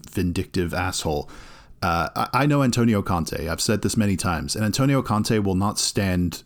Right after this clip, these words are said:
up for, you know, the higher ups at a club he's working at, like, conceding and throwing in,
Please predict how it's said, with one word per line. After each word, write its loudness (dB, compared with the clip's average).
up -6
for, 0
you -2
know, -2
the 2
higher 2
ups -2
at -4
a -2
club -2
he's -2
working 2
at, -2
like, -4
conceding 2
and 0
throwing 0
in, 0